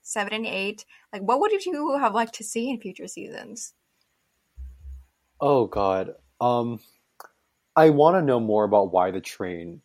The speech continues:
Speaker 2: exists. Like, what was the premise behind that? Because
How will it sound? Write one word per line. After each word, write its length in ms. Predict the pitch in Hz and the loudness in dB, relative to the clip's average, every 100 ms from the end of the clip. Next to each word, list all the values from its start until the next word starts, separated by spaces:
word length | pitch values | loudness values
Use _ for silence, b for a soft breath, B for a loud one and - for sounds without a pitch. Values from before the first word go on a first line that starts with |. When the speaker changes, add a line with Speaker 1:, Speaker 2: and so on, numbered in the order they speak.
| - | -14
Speaker 2:
exists. 680 | 85 85 - - - - _ _ _ _ | -10 -8 -8 -10 -20 -20 _ _ _ _
Like, 220 | 98 90 - | -4 -4 -8
what 500 | 104 92 98 95 - _ _ _ _ _ | -4 0 2 0 -6 _ _ _ _ _
was 180 | 113 104 | -2 0
the 80 | 95 | 0
premise 320 | - 95 90 | -6 -10 -10
behind 400 | - 90 85 82 | -8 -8 -8 -8
that? 200 | 85 85 - b b b b - | -6 -6 -10 b b b b -4
Because 420 | 139 151 170 | -2 0 -2